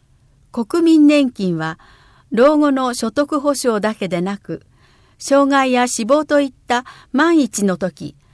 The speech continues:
私たちの生活の安定が損なわれないよ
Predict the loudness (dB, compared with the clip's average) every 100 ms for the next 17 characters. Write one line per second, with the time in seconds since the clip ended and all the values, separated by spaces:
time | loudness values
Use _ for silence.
0 | _ _ _ -8 -2 -2 -2 -4 -2 -4
1 | -2 -2 -2 -2 -4 -2 0 0 -2 -2
2 | -2 0 -4 -6 -4 0 2 2 0 0
3 | 0 0 -2 -4 -4